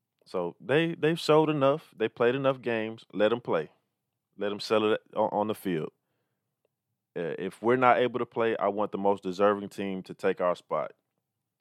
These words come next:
'cause I feel like we would've definitely challenged for a national championship. So, um, we didn't wanna take up too much of your time today, guys. Uh, I had a short episode. I wanted to get the video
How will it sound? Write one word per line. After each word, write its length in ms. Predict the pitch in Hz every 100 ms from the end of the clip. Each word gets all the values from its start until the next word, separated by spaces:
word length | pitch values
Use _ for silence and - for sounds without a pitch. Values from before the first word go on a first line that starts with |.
| _
'cause 80 | 82
I 80 | 85
feel 160 | - 87
like 160 | 87
we 100 | 85 90
would've 320 | 90 85 - _ _ 85
definitely 360 | 104 - 90
challenged 380 | - 95 87 85
for 300 | 87 82 -
a 40 |
national 360 | 85 87 82 87
championship. 580 | - 82 73 - 76 -
So, 240 | - 80 73 _ _ _ _ _ _ _ _ _ 107
um, 380 | 104 101 98 - _ _ _ _ _ _ _ _ _ 123
we 100 | 160
didn't 160 | 160
wanna 140 | 156 147
take 220 | 160 143
up 80 | 139
too 100 | 160
much 200 | 151 151
of 120 | 127 -
your 120 | 127 131
time 260 | 151 143
today, 240 | 135 135 135
guys. 480 | 135 131 135 135 -
Uh, 120 | 110
I 40 | 107
had 180 | 117 101
a 40 |
short 340 | - 135 127
episode. 420 | 123 113 - 123 95
I 100 | 104 98 _ _ _ _ _ _ 95
wanted 300 | 120 147 131
to 80 |
get 180 | 117 127
the 80 | 117
video 580 | 104 131 123 117 117